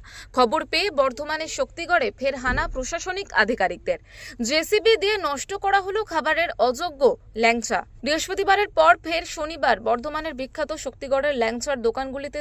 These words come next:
যৌথভাবে অভিযান চালায় স্বাস্থ্য দপ্তর, জেলা পুলিশ, ক্রেতা সুরক্ষা দপ্তর ও লিগ্যাল মেট্রোলজি দপ্তর। এদিন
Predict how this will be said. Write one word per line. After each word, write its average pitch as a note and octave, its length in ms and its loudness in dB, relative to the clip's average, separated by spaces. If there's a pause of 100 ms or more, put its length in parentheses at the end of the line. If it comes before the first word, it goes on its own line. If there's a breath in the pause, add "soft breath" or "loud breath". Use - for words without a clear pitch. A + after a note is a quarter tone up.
(140)
যৌথভাবে F4 540 -4 (120)
অভিযান D#4 320 -6 (100)
চালায় B3+ 280 2 (380 loud breath)
স্বাস্থ্য A#3+ 320 4 (100)
দপ্তর, F4 340 0 (140)
জেলা A#3+ 220 4 (100)
পুলিশ, D#4 240 -6 (120)
ক্রেতা B3 320 0
সুরক্ষা B3 400 -2
দপ্তর D4 340 -4
ও - 20 2 (140)
লিগ্যাল C#4+ 360 0
মেট্রোলজি A3 600 0
দপ্তর। F3 320 -6 (540 loud breath)
এদিন D4+ 160 2